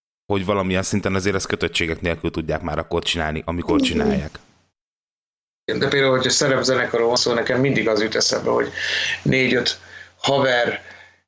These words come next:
Speaker 2: szombatonként A C D C feldolgozásokat játszik a garázsba. <laughs> Itt meg
Speaker 1: Most
Speaker 2: azért
Speaker 1: mondani akartam, hogy mint a Periscope, csak, csak ti nem A C D C-t játszik.
Speaker 2: Itt meg azért kb.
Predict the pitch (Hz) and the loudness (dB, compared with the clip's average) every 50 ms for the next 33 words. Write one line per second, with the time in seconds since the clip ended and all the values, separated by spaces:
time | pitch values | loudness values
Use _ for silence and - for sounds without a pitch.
0 | - - - 151 147 143 135 - - - - - - 165 165 156 147 139 135 139 | -4 -2 0 2 2 0 0 0 -2 0 0 2 2 2 4 4 4 2 2 2
1 | 139 135 127 127 - 135 131 123 123 123 123 117 - - - - - - - - | 2 2 2 0 0 0 0 2 2 0 -2 -4 -8 -14 -14 -14 -14 -16 -18 -20
2 | - _ _ - - 160 160 139 - 143 - 135 - 131 - - 131 - - 156 | -20 _ _ -4 -2 0 2 2 2 2 2 2 2 2 2 0 0 0 0 0
3 | 151 139 131 127 127 123 131 123 131 123 123 - 120 127 123 120 135 135 131 127 | 2 2 2 2 2 2 2 2 2 0 0 -2 -2 -2 0 0 2 2 0 0
4 | - - 123 123 120 104 127 131 131 139 143 147 147 147 151 165 160 156 156 147 | 0 -2 -2 -2 0 0 2 2 2 2 2 2 2 2 2 2 2 0 0 -4
5 | - - - - - - - _ _ - - 131 104 - - - - 190 - - | -10 -16 -16 -18 -20 -20 -20 _ _ -4 0 0 2 2 0 0 0 0 0 -2
6 | - - - - - - - - - _ - - 143 143 147 147 143 139 139 135 | -6 -12 -16 -16 -16 -18 -20 -20 -20 _ -4 -4 -2 0 0 0 2 2 2 2
7 | 135 190 190 147 143 120 120 110 - 123 120 - 131 127 123 127 110 117 - - | 4 4 4 4 2 2 0 0 0 0 2 2 2 2 2 2 0 0 0 0
8 | 113 95 101 85 - 98 98 90 - - - - - - - 151 151 - - 135 | 0 2 2 0 2 0 0 0 0 -2 -4 -4 -6 -2 -2 -2 -2 -2 -4 -2
9 | - 147 139 143 - 123 120 113 - - - - 120 123 - - - 135 - - | -2 0 0 0 2 2 2 2 2 0 0 0 0 0 0 0 0 0 0 0
10 | - - - - 226 220 185 165 - - - - - 202 165 165 - 208 202 - | -2 -2 -4 -4 -4 -4 -4 -4 -6 -10 -14 -6 -2 0 0 0 0 0 0 0
11 | 165 190 185 190 190 - 196 196 196 196 - - - 196 190 - 202 190 190 190 | 0 0 2 2 2 2 2 0 0 -2 -4 -4 -4 -4 -2 0 0 0 2 2